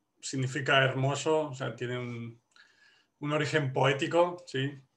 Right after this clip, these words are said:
Y además habla de, del río, de la, del valle del río Duero, que es el río que, que, que pasa por mi ciudad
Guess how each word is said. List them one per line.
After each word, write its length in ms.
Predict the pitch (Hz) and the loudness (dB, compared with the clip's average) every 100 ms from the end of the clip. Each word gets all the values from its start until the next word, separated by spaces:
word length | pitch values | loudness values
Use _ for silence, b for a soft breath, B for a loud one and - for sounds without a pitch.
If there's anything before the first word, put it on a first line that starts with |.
| _ - | _ -6
Y 120 | 135 | 0
además 420 | 131 131 139 135 | 2 4 2 2
habla 240 | 139 139 135 | 2 4 4
de, 300 | 131 127 131 | 2 0 -2
del 320 | 135 131 135 | 0 0 2
río, 460 | 143 143 139 131 | 2 2 2 2
de 160 | 135 135 | 2 2
la, 220 | 131 135 | 2 2
del 160 | 139 131 | 2 4
valle 300 | 147 151 151 | 6 6 6
del 160 | 143 | 2
río 340 | 139 143 143 135 | 2 2 2 4
Duero, 360 | 139 143 156 | 4 4 2
que 80 | 143 | 0
es 80 | 131 | -4
el 100 | 135 | -2
río 420 | 127 139 139 139 | 0 2 2 0
que, 360 | 139 135 135 - | 0 0 0 -2
que, 300 | 143 131 131 | -2 0 -2
que 100 | 135 | -4
pasa 520 | 131 143 139 127 120 | 2 2 2 -2 -2
por 180 | 139 135 | -2 0
mi 140 | 131 131 | 0 0
ciudad 440 | 135 131 143 | 2 4 4